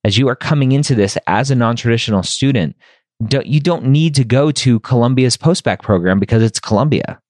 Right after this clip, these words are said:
right? Going to that program because of its name, it's not gonna add much to your application. The goal with the medical school application is have a good enough G P A, have a good enough M cat score that you land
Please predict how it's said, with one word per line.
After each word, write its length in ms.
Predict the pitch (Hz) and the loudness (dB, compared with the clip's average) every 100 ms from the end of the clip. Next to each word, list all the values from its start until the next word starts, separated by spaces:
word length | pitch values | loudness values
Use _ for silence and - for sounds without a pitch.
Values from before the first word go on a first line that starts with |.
| - | -6
right? 160 | 120 | -4
Going 300 | - 127 156 | 0 0 0
to 160 | 160 139 | 0 0
that 300 | 120 127 - | 0 -2 -4
program 480 | 127 123 120 95 82 | -2 0 0 0 -2
because 240 | 80 107 | -2 0
of 60 | 104 | 0
its 180 | 90 92 | 0 0
name, 360 | 90 110 156 - _ _ _ _ _ _ | 2 2 0 -2 _ _ _ _ _ _
it's 180 | 139 131 | -4 -2
not 200 | 196 170 | -4 -2
gonna 160 | 180 - | -4 -4
add 280 | - 117 143 | -4 -4 -2
much 280 | 117 - - | -4 -4 -4
to 220 | - 120 | 0 2
your 400 | 120 95 95 98 - | 2 2 2 2 0
application. 760 | 80 - 95 - 78 - - _ _ _ _ _ _ _ _ _ _ _ _ _ _ - | -6 -4 -6 -4 -4 -6 -10 _ _ _ _ _ _ _ _ _ _ _ _ _ _ -4
The 100 | 117 | -2
goal 360 | 107 110 120 139 | 0 2 2 0
with 100 | 135 | 0
the 80 | |
medical 260 | 131 117 131 | 0 -2 -2
school 260 | 123 - - | -4 -2 -2
application 640 | 110 123 - 113 - 127 | 0 -2 0 0 2 0
is 360 | 120 107 98 - - | 2 0 -2 -6 -6
have 480 | - - 117 127 135 | -4 -2 0 0 -2
a 120 | - | -2
good 200 | - 113 | 0 2
enough 180 | 110 98 | 2 0
G 160 | - | -4
P 220 | 90 98 117 | -4 -2 0
A, 180 | 147 | 2
have 240 | 147 131 120 | 2 0 0
a 60 | |
good 120 | 110 107 | 0 0
enough 160 | 95 | 0
M 200 | - 147 | 0 0
cat 180 | 147 135 | 0 0
score 420 | - 135 131 123 | 0 0 2 2
that 200 | 120 113 | 0 0
you 180 | 98 98 | -2 0
land 340 | 98 110 117 | 2 2 2